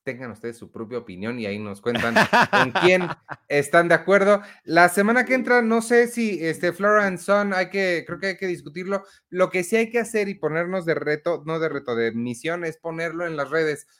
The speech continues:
Speaker 1: para que la gente nos pueda acompañar ya habiéndola
Speaker 2: Sí.
Speaker 1: visto.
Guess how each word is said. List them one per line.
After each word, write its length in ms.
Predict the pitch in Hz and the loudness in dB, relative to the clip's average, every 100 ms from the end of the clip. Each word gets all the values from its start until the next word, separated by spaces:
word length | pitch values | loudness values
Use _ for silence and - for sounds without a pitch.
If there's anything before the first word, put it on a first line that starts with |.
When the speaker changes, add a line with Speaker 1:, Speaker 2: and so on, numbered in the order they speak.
| _ | _
Speaker 1:
para 200 | 131 135 | -4 -2
que 80 | 135 | -2
la 100 | 127 | -4
gente 300 | 156 156 156 | -4 -4 -2
nos 180 | 139 123 | -4 -4
pueda 160 | 147 143 | 0 0
acompañar 580 | 139 117 127 127 135 - _ _ - | 0 -6 -4 -2 -4 -6 _ _ -8
ya 260 | 123 147 | 2 4
habiéndola 420 | 139 143 143 131 | 4 0 -2 0
Speaker 2:
Sí. 100 | 123 | 0
Speaker 1:
visto. 400 | 147 - 165 190 | -2 -4 -6 -6